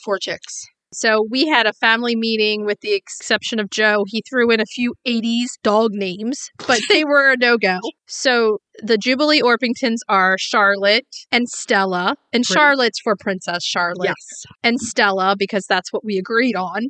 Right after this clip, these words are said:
Speaker 2: the
Speaker 1: Uh-huh.
Speaker 2: girls and I.
Speaker 1: Uh-huh.
Speaker 2: And then the Salmon Favrals are Ivy and Clover.
Speaker 1: Cute. That's adorable. My two Jubilee Orpingtons are Queen Elizabeth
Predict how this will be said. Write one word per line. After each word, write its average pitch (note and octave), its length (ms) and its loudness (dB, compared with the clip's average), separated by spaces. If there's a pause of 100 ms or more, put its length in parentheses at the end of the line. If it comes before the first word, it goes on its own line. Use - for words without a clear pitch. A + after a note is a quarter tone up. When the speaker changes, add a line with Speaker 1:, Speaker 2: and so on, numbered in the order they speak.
(120)
Speaker 2:
the G3 140 0
Speaker 1:
Uh-huh. G#3 140 4
Speaker 2:
girls F#3 180 0
and G3 120 -2
I. F3+ 280 0
Speaker 1:
Uh-huh. G3 220 -6 (320)
Speaker 2:
And A#3 140 2
then A3 140 2
the A3 80 -2
Salmon A#3 400 0
Favrals G3 680 2
are G3+ 220 4
Ivy G3+ 400 0
and G3+ 120 -4
Clover. - 520 -10 (220)
Speaker 1:
Cute. F#3 320 -2
That's F#3+ 180 -6
adorable. E3+ 460 -4 (300)
My A3 240 -2
two D4 220 -4
Jubilee A#3+ 380 -6
Orpingtons G#3 580 -8
are F#3+ 100 -12
Queen B3+ 260 -8
Elizabeth G#3 520 -2